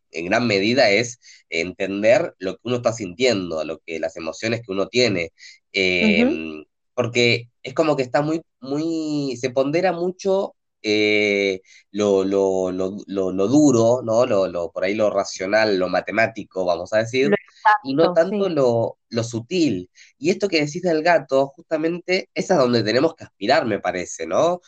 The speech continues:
Speaker 1: Esto de,
Speaker 2: Ujú.
Speaker 1: ok, estamos en un plano, en el, en la tercera dimensión, somos de carne, pero también somos
Speaker 2: Sí.
Speaker 1: seres sutiles, ¿no? También somos, tenemos una, un aspecto akáshico, un aspecto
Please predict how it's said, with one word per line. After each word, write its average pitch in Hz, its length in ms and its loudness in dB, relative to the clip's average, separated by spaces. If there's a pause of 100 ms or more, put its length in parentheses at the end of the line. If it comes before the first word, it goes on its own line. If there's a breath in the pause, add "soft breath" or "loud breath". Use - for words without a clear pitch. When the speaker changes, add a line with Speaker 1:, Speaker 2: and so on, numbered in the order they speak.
(160 soft breath)
Speaker 1:
Esto 123 240 -4
de, 110 240 0
Speaker 2:
Ujú. 120 40 -6
Speaker 1:
ok, 107 160 -4 (220)
estamos 196 420 -6
en 127 120 -6
un 135 180 -8
plano, 131 560 0 (360)
en 85 240 -8
el, 82 180 -4
en 80 160 -8
la 80 140 -2
tercera 120 320 2
dimensión, 107 720 -2 (160)
somos 131 380 2
de 117 120 -2
carne, 92 560 -2 (340)
pero 104 220 0
también 135 240 0
somos 185 280 -2
Speaker 2:
Sí. - 20 -6
Speaker 1:
seres 165 240 0
sutiles, 131 680 -4
¿no? 101 180 0
También 120 260 0
somos, 139 340 -2 (100)
tenemos 123 400 -4
una, 107 180 0
un 101 140 -4
aspecto 113 400 -6
akáshico, 95 600 -4
un 90 80 -6
aspecto 101 600 -4